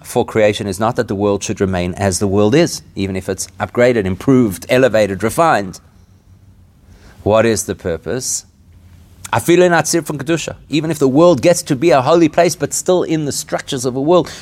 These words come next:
No, but after to Moshe sein, the meaning from Amal Sicha, we have to add another layer, the effort and impact of speech.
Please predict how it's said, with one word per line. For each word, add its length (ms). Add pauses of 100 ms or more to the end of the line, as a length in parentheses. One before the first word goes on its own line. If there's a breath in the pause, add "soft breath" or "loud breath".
No, 80
but 140
after 260
to 160
Moshe 320
sein, 200
the 80
meaning 180
from 180
Amal 220
Sicha, 260
we 120
have 100
to 120
add 160
another 300
layer, 400 (560 soft breath)
the 140
effort 440 (280)
and 80
impact 400
of 100
speech. 480